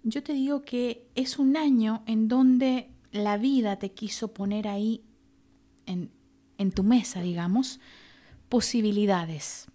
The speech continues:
Por ejemplo, yo veo que acá los que no tenían trabajo encontraron trabajo. O los que estaban haciendo un trabajo y que quizás no estaba tan productivo o estaba un poco desorganizado, ¿ves?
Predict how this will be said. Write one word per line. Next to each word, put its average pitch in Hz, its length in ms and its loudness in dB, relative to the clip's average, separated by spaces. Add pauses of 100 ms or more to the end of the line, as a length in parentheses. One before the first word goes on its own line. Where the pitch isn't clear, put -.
Por 185 160 -2
ejemplo, 170 520 -6
yo 247 240 -2
veo 262 300 0
que 240 100 -6
acá 185 360 -4
los 190 240 -4
que 190 180 -6
no 220 160 0
tenían 233 420 2
trabajo 202 760 -2 (320)
encontraron 180 600 -2
trabajo. - 640 -12 (320)
O 220 380 0 (220)
los 214 340 0
que 202 260 -4
estaban 269 480 0
haciendo 226 380 2
un 220 80 4
trabajo 190 680 -2 (360)
y 240 80 -2
que 226 140 -2
quizás 269 500 -2
no 240 140 2
estaba 269 400 -2
tan 262 180 4
productivo 240 880 2
o 202 160 -4
estaba 240 260 0
un 233 100 4
poco 254 280 2
desorganizado, 190 1160 0 (420)
¿ves? 254 320 -2